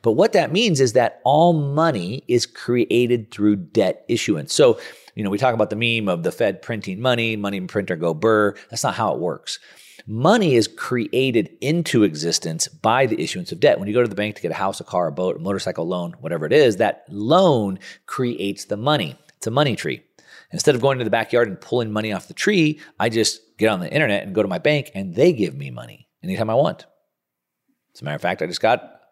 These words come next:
six figures of money from the bank for a new car for my wife. I didn't want to use my money. I wanted the money tree and they gave it to me. And so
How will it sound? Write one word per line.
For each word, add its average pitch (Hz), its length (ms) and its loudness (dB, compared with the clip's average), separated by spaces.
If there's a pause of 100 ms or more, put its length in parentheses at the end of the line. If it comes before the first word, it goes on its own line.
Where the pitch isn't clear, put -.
(180)
six - 320 -2
figures 85 320 0
of 82 100 -6
money 82 160 -4
from 76 160 -12
the 76 80 -8
bank 71 320 -6 (140)
for 76 160 -6
a 73 80 -8
new 87 200 -6
car 101 300 2
for 80 80 -4
my 80 140 -4
wife. 104 320 0 (400)
I - 100 -4
didn't 87 160 -4
want 92 140 -4
to 95 40 -2
use 101 120 0
my 131 160 0
money. 127 340 0
I 98 60 -6
wanted 131 240 -4
the 139 60 0
money 175 220 0
tree 90 320 0
and 82 140 -10
they 104 60 -2
gave 139 160 2
it 127 80 -4
to - 80 -12
me. - 240 -14 (460)
And 131 140 0
so 135 500 6